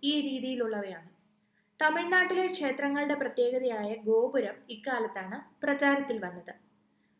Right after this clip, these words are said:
ബംഗാൾ ഉൾക്കടലിന്റെ തീരത്തുള്ള മഹാബലിപുരത്തെ, മാമല്ലപുരത്തെ പ്രശസ്തമായ ശില്പങ്ങളിൽ ഉൾപ്പെടുന്നവയാണ് അർജുനന്റെ തപസ്,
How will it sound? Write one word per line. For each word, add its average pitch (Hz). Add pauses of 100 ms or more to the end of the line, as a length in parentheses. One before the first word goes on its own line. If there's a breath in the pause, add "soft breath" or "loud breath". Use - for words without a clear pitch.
ബംഗാൾ 277
ഉൾക്കടലിന്റെ 269
തീരത്തുള്ള 240
മഹാബലിപുരത്തെ, 220 (180)
മാമല്ലപുരത്തെ 247 (480 soft breath)
പ്രശസ്തമായ 339
ശില്പങ്ങളിൽ 247
ഉൾപ്പെടുന്നവയാണ് 240
അർജുനന്റെ 277
തപസ്, 208